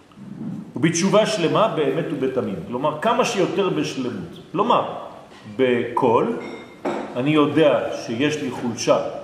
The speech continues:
באחד, שתיים, שלוש, ואני מבקש ממך, הקדוש ברוך הוא, לעזור לי להתגבר על החולשה הזאת באחד, שתיים, שלוש.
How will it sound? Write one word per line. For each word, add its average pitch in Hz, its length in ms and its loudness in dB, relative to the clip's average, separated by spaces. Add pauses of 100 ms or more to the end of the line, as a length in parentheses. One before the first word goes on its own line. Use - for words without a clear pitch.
(160)
באחד, 113 400 0
שתיים, 117 300 0
שלוש, 110 300 -4 (1040)
ואני 123 260 4
מבקש 139 500 2
ממך, 123 200 -4
הקדוש 123 400 2
ברוך 123 200 -2
הוא, 131 80 2
לעזור 123 680 4
לי 107 120 0 (160)
להתגבר 127 1040 2
על 120 120 2
החולשה 123 600 2
הזאת 123 280 2
באחד, 110 440 -2
שתיים, - 280 -6
שלוש. - 300 -12